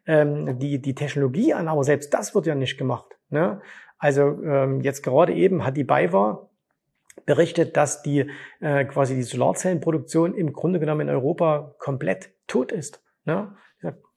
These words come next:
bringt nichts mehr, macht überhaupt keinen Sinn. Kommt alles aus China, weil wir es nicht mehr produzieren können. Es ist einfach,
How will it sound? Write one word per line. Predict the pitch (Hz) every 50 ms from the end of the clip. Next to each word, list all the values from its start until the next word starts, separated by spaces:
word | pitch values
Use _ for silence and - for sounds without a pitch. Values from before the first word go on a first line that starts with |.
| _ -
bringt | - 226 233 220 -
nichts | 202 - - -
mehr, | 175 160 139 123 - -
macht | - 156 -
überhaupt | - 175 170 165 -
keinen | 160 165 156
Sinn. | 139 165 220 208 - - - - - _ _
Kommt | - 156 165 175
alles | 180 196 196 -
aus | - 185 156
China, | - - - 202 208 202 175
weil | 147 147 165
wir | 170 170
es | -
nicht | 175 185 160
mehr | - 165
produzieren | 156 - - 156 156 147 - - 220 233 214 -
können. | - 143 131 135
Es | 147 139
ist | 170 180 170 -
einfach, | - 175 170 139 - 156 - -